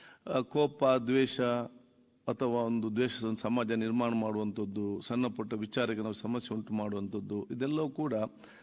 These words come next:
ಬರೀ ತಾತ್ಕಾಲಿಕ ಅಲ್ಲದೆ ಒಂದ ಕಾಲದಲ್ಲಿ ಇದಕ್ಕೆಲ್ಲ ನಾವು ಪಶ್ಚಾತ್ತಾಪ ಪಡುವಂಥ ಒಂದು ಸಮಯ ಕೂಡ ನಮಗೆ ಬರ್ತದೆ ಅಂತ ಹೇಳಲಿಕ್ಕೆ ಬಹುಶಃ ನಮಗೆಲ್ಲ ಇದು ಕಣ್ಣು, ನಮ್ಮ ಕಣ್ಣ ಮುಂದೆ ಕಾಣ್ತದೆ.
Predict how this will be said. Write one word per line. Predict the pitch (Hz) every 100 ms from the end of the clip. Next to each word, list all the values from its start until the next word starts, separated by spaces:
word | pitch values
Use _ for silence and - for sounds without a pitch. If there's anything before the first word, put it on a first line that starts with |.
| - -
ಬರೀ | 127
ತಾತ್ಕಾಲಿಕ | 123 117 139 - 147 139
ಅಲ್ಲದೆ | 123 123 123 127 110 101 - -
ಒಂದ | 123 151
ಕಾಲದಲ್ಲಿ | 151 131 135 135 127 131
ಇದಕ್ಕೆಲ್ಲ | 123 123 143 147
ನಾವು | 143 123
ಪಶ್ಚಾತ್ತಾಪ | - 117 - 143 127
ಪಡುವಂಥ | 127 120 120 117
ಒಂದು | 127 120 117
ಸಮಯ | 104 123 127
ಕೂಡ | 117 117
ನಮಗೆ | 113 110 98
ಬರ್ತದೆ | 113 - 127
ಅಂತ | 110
ಹೇಳಲಿಕ್ಕೆ | 110 110 107 - 117
ಬಹುಶಃ | 113 104 123
ನಮಗೆಲ್ಲ | 113 113 113
ಇದು | 113 107
ಕಣ್ಣು, | - 117
ನಮ್ಮ | 113 113
ಕಣ್ಣ | 113 107
ಮುಂದೆ | 107 107 131
ಕಾಣ್ತದೆ. | 127 110 107 98 101